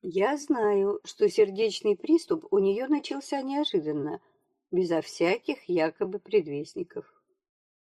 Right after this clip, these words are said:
Никаких потрясений, никаких травм.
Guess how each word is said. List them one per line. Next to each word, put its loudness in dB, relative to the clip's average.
Никаких -2
потрясений, -6
никаких -2
травм. -4